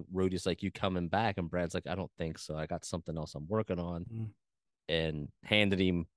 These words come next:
Speaker 1: basically the demos of Dawn Patrol. And Rudy's like, "Yeah, I think you're gonna be all right."
Speaker 2: Yeah.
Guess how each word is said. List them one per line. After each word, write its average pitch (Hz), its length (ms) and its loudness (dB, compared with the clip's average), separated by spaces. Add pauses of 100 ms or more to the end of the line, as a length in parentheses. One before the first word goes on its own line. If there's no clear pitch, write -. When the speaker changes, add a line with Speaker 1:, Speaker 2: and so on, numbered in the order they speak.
(140)
Speaker 1:
basically 107 380 6
the 82 160 -2 (160)
demos 90 420 4
of 80 200 -6
Dawn 92 260 2
Patrol. 71 440 -6 (440)
And 92 160 0
Rudy's 92 320 2
like, 90 200 0
"Yeah, 95 120 4
I - 20 2
think - 240 -4
you're 82 80 -4
gonna 80 160 -4
be 80 160 -8
all 78 140 -6
right." 76 260 -12 (160)
Speaker 2:
Yeah. 120 200 -8